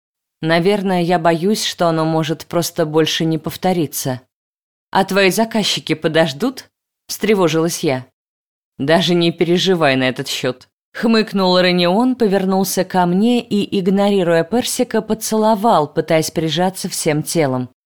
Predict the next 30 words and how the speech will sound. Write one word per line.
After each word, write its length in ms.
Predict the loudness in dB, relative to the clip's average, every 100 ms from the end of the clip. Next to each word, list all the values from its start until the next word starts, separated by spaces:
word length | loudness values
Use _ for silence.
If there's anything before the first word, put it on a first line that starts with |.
| _ _ -2
Кот 360 | 2 2 2
между 440 | 2 4 2 2 2
нами 360 | 4 4 2
возмущенно 760 | 2 0 0 -2 0 0 2 2
завозился 760 | 2 2 2 2 0 0 -2
и 160 | -2 -2
сбежал – 720 | -2 2 2 2 2 0 -4 _ _
а 180 | 0 2
мы 180 | 2 0
снова 500 | 0 0 2 2 2
выпали 460 | 2 2 2 2 2
из 280 | 0 -2
времени 580 | 0 2 2 2 2 0
и 160 | 0 -4
пространства, 960 | 0 -2 -2 0 0 0 -2 -2 -2 -6 _ -8
потому 340 | -2 2 2
что 200 | 0 -4
поцелуи 540 | -4 -4 -2 2 2 2
были 280 | 2 0
такими 560 | 0 -2 -2 -2 0 -2
крышесносными, 1000 | 0 0 0 -2 0 0 0 0 2 0 -4 _
что 240 | -10 -2 0
прекратить 720 | 0 0 0 0 0 -2 0
их 200 | -2 0
не 120 | -4
хватало 520 | 0 -2 2 2 2
решимости 720 | 2 0 0 0 -2 -4 -2 0
ни 240 | 2 0
у 100 | 0
него, 500 | 0 0 0 -2